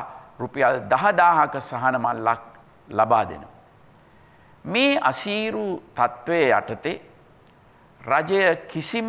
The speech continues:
විටක මිලියන එකයි දශම හතරකට වැඩි රජයේ සේවකයන්ගේ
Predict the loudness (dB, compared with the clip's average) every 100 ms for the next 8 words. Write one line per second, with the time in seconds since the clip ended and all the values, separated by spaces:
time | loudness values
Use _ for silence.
0 | 0 -2 0 0 0 -12 -14 -20 -20 -20
1 | -20 -20 -20 -20 -16 -4 -2 2 2 2
2 | -2 -2 0 0 -2 -6 -4 -2 0 0
3 | -2 -2 -4 -2 0 0 0 -6 -8 -20
4 | -20 -12 0 0 4 4 4 0 -8 -4
5 | 0 2 2 2 0 0 -2 -4 -4